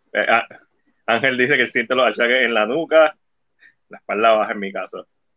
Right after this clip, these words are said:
Y, eh, Jason escribe que dif-, es diferente a los Simon, por lo que tú explicaste, Ángel.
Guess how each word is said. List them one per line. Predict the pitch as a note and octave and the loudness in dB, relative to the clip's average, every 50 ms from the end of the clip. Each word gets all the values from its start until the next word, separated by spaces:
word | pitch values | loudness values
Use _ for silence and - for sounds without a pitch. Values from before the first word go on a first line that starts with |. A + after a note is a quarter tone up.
| _ _ _ _ | _ _ _ _
Y, | A2 G#2 G2+ G2+ G2+ G2+ G2+ G2+ G#2 - _ _ - - - _ | -6 -4 -2 -2 -2 -2 -4 -6 -8 -10 _ _ -20 -20 -18 _
eh, | - G#2+ G2+ G2+ G2+ G2 - G3+ | -2 0 2 2 2 0 0 -4
Jason | - - A#2 A2 | -8 -8 -4 -4
escribe | A2+ A2 - B2 A#2+ A#2+ A2+ | -4 -2 0 0 0 0 0
que | A#2 G#2+ G#2 - _ _ _ _ _ _ _ _ _ | -2 -4 -4 -6 _ _ _ _ _ _ _ _ _
dif-, | A2+ A2 G#2+ - _ | -6 -6 -6 -4 _
es | A2+ A2+ A2+ | 0 0 2
diferente | A2+ A#2 A2+ C3+ B2+ B2+ B2 - C#3 | 0 0 0 0 0 -2 0 2 4
a | B2 B2 B2 | 4 4 4
los | A#2+ A#2+ B2+ - | 4 0 -2 -2
Simon, | - D#3+ F3+ F3 D#3+ | -2 -4 -4 -4 -4
por | - B2 | -2 -2
lo | A2+ | 0
que | A2 G#2 | 0 0
tú | G#2 A2 | -2 -4
explicaste, | G#2 - B2+ A#2+ A2+ A#2+ - - A#2 - | -6 -6 -8 -6 -4 -6 -6 -6 -6 -4
Ángel. | C3 D3 D#3+ D3+ D#3 D#3 | -4 -4 -4 -6 -8 -8